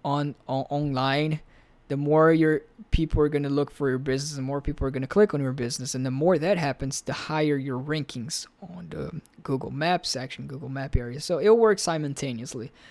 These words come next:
So when you're in the first page already, chances are more people are gonna click on your business, and as more people click on your business, it's gonna continue to be up there. So no, no to worry about, about it, you know, being destroyed, your business not being there anymore, unless you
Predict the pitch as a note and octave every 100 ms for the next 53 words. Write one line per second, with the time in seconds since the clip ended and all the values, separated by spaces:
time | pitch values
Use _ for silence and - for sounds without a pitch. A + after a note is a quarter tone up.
0 | - - D#3 F3 A3 A#3+ G#3 - G3+ G3
1 | G#3 G3+ F#3 G3 G3+ G3+ - - G3+ G#3
2 | F3 E3 E3+ F3 - - D#3+ C#3+ F3 F3+
3 | F3 D3 D3+ D3+ - D#3 D3 C#3+ C3+ C3
4 | G#2+ A2 - - - - - D3 D3+ D3+
5 | F3 G3 A3+ A3+ A#3+ A#3 A#3 A#3 A3+ B3
6 | A3+ A#3+ - - _ _ _ _ - D3+
7 | - D3+ D3 C#3 D3+ D3 C#3+ C#3+ C3+ B2+
8 | - G2+ D3 _ - - - C#3 C3+ A2
9 | C#3+ D#3+ F3 D3 E3 E3+ F3+ F3 D#3+ E3+
10 | F3 E3+ F3 F3 - - - - _ _
11 | _ - A3 - _ - D3+ D3+ D3 -
12 | D3+ C#3+ D3+ C#3 C#3 C#3+ C3+ C3+ - D3
13 | C3+ B2+ D3 C3 C3+ D3 C3+ C3+ B2+ B2
14 | C3 B2 B2 A#2+ A#2+ - C3+ E3 F#3 -
15 | D#3